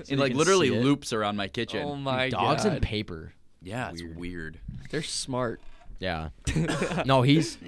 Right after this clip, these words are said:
Speaker 1: I'm not even kidding. So, I, uh, for Thanksgiving, I went up to, uh, my family went,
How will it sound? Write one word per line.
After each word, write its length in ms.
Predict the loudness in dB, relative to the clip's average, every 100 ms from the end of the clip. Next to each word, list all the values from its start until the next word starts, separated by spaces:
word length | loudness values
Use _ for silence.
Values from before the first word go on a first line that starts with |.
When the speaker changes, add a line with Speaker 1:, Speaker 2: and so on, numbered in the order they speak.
| -18 -20 -12 0
Speaker 1:
I'm 140 | 0
not 160 | 2 -2
even 120 | -2
kidding. 340 | -2 -2 -4 -8 -20 -8
So, 360 | 2 4 4 0
I, 80 | 0
uh, 340 | 4 4 4
for 360 | 2 4 6 4
Thanksgiving, 760 | 2 0 -2 -2 0 0 -2 -10 -2
I 180 | 2 2
went 280 | 2 0 0
up 180 | -2 -8
to, 380 | -6 -4 -4
uh, 280 | -4 -6 -10 -14 -14 -6
my 100 | -6
family 280 | -4 -6 -6
went, 260 | -6 -8